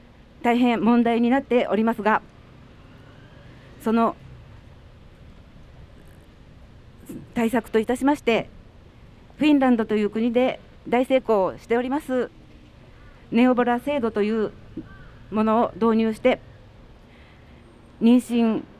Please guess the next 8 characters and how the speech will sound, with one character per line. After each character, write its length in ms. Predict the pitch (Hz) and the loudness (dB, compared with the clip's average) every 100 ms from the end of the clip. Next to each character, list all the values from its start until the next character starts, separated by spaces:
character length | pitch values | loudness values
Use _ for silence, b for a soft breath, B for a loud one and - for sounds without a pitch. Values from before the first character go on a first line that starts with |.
| - - - - - - | -20 -20 -20 -20 -20 -8
出 140 | 233 - | -8 -4
産、 320 | 247 233 196 - - - - - - - | 0 0 0 -6 -18 -20 -20 -20 -14 -6
子 60 | |
育 240 | 247 277 240 | -2 0 0
て、 320 | 214 196 170 - - - - - - - - - - | 0 0 -2 -8 -20 -20 -20 -20 -20 -20 -20 -20 -10
そ 100 | - | -4
し 100 | 214 | -4
て 280 | - 240 - | 0 -2 -2